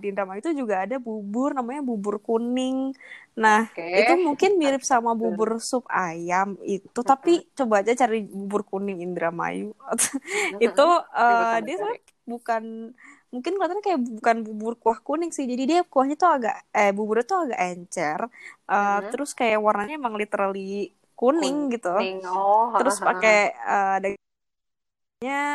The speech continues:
Speaker 1: eh, sayap atau ya whatever, tapi masih bentuknya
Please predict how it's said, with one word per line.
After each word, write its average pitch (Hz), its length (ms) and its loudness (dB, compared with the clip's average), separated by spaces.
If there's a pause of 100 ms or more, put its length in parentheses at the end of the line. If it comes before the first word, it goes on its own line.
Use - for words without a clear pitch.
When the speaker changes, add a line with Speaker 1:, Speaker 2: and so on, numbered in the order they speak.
(200)
Speaker 1:
eh, 190 440 -2 (160)
sayap 202 440 2 (140)
atau 196 600 2 (120)
ya 185 80 2 (440)
whatever, 190 480 -4 (200)
tapi 220 200 -6
masih 240 240 -6
bentuknya 190 400 -8